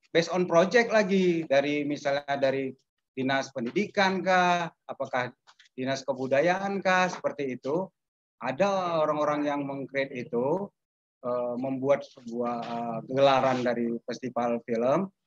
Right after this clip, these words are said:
tapi kemudian istilahnya sekali pukul selesai. Terus kemudian digarap oleh yang lainnya, yang temanya udah nggak, nggak, nggak, nggak, eh, apa, continuity-nya nggak, nggak dapet lagi, konsistensinya nggak dapet lagi, gitu-gitu. Jadi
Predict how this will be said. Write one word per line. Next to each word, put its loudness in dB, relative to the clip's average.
tapi -2
kemudian 4
istilahnya 0
sekali 0
pukul 2
selesai. 2
Terus 0
kemudian 6
digarap 4
oleh 4
yang 2
lainnya, 4
yang 4
temanya 2
udah 2
nggak, -2
nggak, 0
nggak, -2
nggak, -4
eh, -4
apa, 0
continuity-nya 2
nggak, 4
nggak -2
dapet -2
lagi, 4
konsistensinya 2
nggak 4
dapet -6
lagi, 2
gitu-gitu. -4
Jadi 4